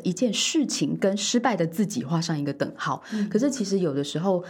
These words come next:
Speaker 1: 它其实不是我们愿意这样的，有时候是环境哦，哦，比如说，
Speaker 2: 是。
Speaker 1: 比如说今天孩子跌倒了，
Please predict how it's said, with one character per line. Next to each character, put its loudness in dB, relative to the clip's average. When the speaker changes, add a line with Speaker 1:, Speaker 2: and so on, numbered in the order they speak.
Speaker 1:
它 2
其 0
实 0
不 -2
是 0
我 4
们 2
愿 2
意 0
这 -2
样 -2
的， -6
有 4
时 2
候 4
是 -2
环 0
境 2
哦， -2
哦， 2
比 4
如 2
说， 2
Speaker 2:
是。 -12
Speaker 1:
比 2
如 4
说 2
今 2
天 2
孩 0
子 0
跌 2
倒 2
了， -10